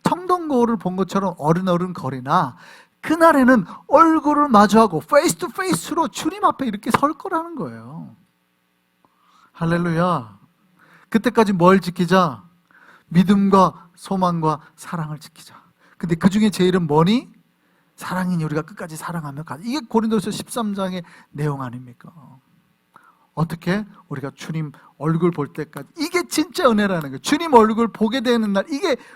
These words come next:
우리에게 진짜 은혜라는 거예요. 우리가 이 길을 끝까지 참고 갈 수 있는 저와 여러분 되기를 소망합니다. 어떤 이들은 이 고난이 싫다고 피하기도 해요.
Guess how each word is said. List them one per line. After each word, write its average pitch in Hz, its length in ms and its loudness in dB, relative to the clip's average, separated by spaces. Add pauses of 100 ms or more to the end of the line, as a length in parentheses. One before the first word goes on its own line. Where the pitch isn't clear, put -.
우리에게 233 380 0 (240)
진짜 233 560 -2
은혜라는 165 480 -4
거예요. 120 480 -16 (2250)
우리가 185 260 2
이 170 160 -2
길을 170 580 -2 (280)
끝까지 202 500 -8
참고 202 360 -6
갈 160 160 -2
수 170 120 -10
있는 165 160 -4
저와 151 240 -2
여러분 147 220 -4
되기를 139 260 -8
소망합니다. 131 920 -10 (1080)
어떤 170 260 -2
이들은 160 280 -2
이 156 80 -8
고난이 147 360 -8
싫다고 139 680 -14 (100)
피하기도 170 480 -10
해요. 127 300 -20